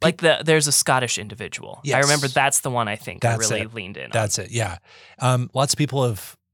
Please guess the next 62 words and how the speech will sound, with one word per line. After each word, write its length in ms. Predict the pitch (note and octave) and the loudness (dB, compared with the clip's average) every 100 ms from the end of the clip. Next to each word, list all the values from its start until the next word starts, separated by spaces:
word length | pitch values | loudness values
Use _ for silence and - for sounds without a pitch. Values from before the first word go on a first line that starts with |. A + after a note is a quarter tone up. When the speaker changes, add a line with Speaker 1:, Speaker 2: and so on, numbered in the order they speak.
| - | -8
Speaker 2:
uh, 220 | A#2 G#2+ | -4 -4
talked 260 | - B2+ - | -2 -2 0
about 200 | A#2 G2+ | -2 0
how 240 | A#2+ A2 | 0 -2
this 200 | G#2 - | 0 0
is 120 | B2+ | 0
kind 260 | - - A#2 | -2 -2 -4
of 120 | G#2+ | -2
like 320 | G#2 G2 F#2+ - | -4 -4 -6 -4
Sudoku 840 | - - F#2 A2+ A2+ G#2+ - D#2 _ _ _ - | -2 -2 0 0 0 -4 -8 -14 _ _ _ -8
meets 380 | B2+ B2 - A#2 | -4 0 2 2
murder 240 | A#2 A2+ G#2+ | 2 2 2
mystery, 600 | A2 - - - E3 - | 2 2 0 -2 -4 -2
Speaker 1:
<laughs> 40 | |
Yeah. 180 | D#3+ A#2+ - | -2 -2 -4
Speaker 2:
where, 480 | A#2+ B2+ A#2+ A2+ A2 - _ - | 0 4 4 4 0 -4 _ 0
uh, 360 | B2+ A#2 G#2+ G#2 - - _ - | 2 2 0 -4 -12 -20 _ -2
like, 180 | C3 | 0
in 60 | D3 | 4
a 20 | |
Sudoku 420 | B2+ C3+ D3 D3+ B2+ | 2 4 2 2 2
puzzle, 320 | B2 A2 A2 | 2 2 2
you 160 | A2 | 2
know 220 | C3 C3 A#2+ | 2 2 2
that 260 | A2+ G#2+ - | 2 0 0
a 80 | |
box 280 | A2+ A#2 A#2+ | 4 6 4
could 120 | - | 0
either 240 | A#2 A2+ A2+ | 0 0 0
be, 160 | A#2 | 0
like, 180 | A2 G#2 | 0 0
an 100 | A2 - | -4 -2
eight 460 | A#2 A#2 - - - | -2 0 0 -2 -2
or 120 | A2+ | -2
a 40 | |
nine. 480 | G2+ G2 F2+ D#2 E2 - _ _ _ _ | 0 0 -2 -4 -12 -16 _ _ _ _
You 160 | - C3+ | -4 0
might 140 | D3 | 2
not 180 | C#3+ B2 | 2 2
know 240 | B2+ C3 | 4 4
which 320 | A#2+ B2 A#2 | 4 2 2
one 160 | B2 A2+ | 0 0
it 120 | G#2 | 0
is, 180 | B2 A2+ | 0 0
but 140 | - A2+ | 0 -2
at 60 | |
least 260 | A2+ A#2 - | 2 0 0
you 80 | A#2 | 0
know 200 | G#2+ G2+ | 2 2
it's 200 | F#2+ - | 0 0
not 400 | G#2 F#2+ F#2 - | 2 2 0 -2
one 240 | G#2 F#2+ | -2 -2
through 140 | - | -2
seven. 400 | F2 D#3 D#3+ - E3+ | 0 2 2 0 -12
Speaker 1:
Mm-hmm. 200 | C3 A#2+ | -4 2
Speaker 2:
That's 260 | C3 G#2+ | 2 4
what 180 | A#2+ A2 | 0 0
that 220 | G#2+ F#2 | 0 0
accent 400 | - G#2+ - F2+ | -2 -2 -2 -6
thing 160 | - F#2 | -8 -8
is 140 | F2+ | -6
doing. 320 | - - B2+ | -6 -8 -12